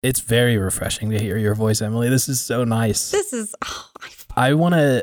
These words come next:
Speaker 1: I wanna hear from you now. I, I feel like a lot of this today is just gonna be debriefing.
Speaker 2: Mm-hmm.
Speaker 1: First,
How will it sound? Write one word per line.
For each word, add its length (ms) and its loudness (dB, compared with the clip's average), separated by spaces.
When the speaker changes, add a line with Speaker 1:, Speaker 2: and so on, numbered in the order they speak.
Speaker 1:
I 80 4
wanna 160 4
hear 220 4
from 220 -2
you 220 4
now. 200 0
I, 160 0
I 80 2
feel 200 2
like 160 2
a 60 2
lot 200 4
of 80 0
this 260 2
today 420 0
is 140 2
just 200 -2
gonna 140 2
be 120 0
debriefing. 800 2
Speaker 2:
Mm-hmm. 380 2
Speaker 1:
First, 560 -2